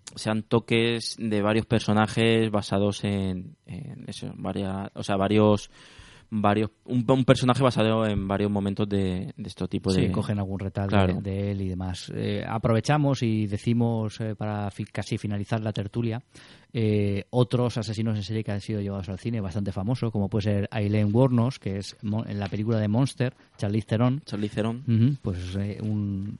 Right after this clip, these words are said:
Speaker 2: un asesino en serie, se puede considerar un asesino en serie llevado al cine. El asesino del Zodíaco, que hemos hablado de Zodiac.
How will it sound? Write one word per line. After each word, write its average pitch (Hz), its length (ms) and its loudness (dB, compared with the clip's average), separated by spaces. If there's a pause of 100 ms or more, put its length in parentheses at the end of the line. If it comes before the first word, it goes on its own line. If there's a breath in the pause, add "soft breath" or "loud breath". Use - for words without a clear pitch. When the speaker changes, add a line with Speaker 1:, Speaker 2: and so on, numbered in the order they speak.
(100)
Speaker 2:
un 104 180 -4
asesino 95 480 -4
en 92 60 -4
serie, 98 520 -4
se 92 120 -8
puede 95 140 -6
considerar 98 360 -4
un 98 60 -4
asesino 92 340 -6
en 92 60 -2
serie 98 400 -2
llevado 101 260 0
al 95 80 -4
cine. 123 360 -2
El 107 120 -4
asesino 104 320 -2
del 110 140 0
Zodíaco, 131 480 -4
que 117 60 -4
hemos 117 180 -4
hablado 113 320 -2
de 104 140 -2
Zodiac. 139 380 -4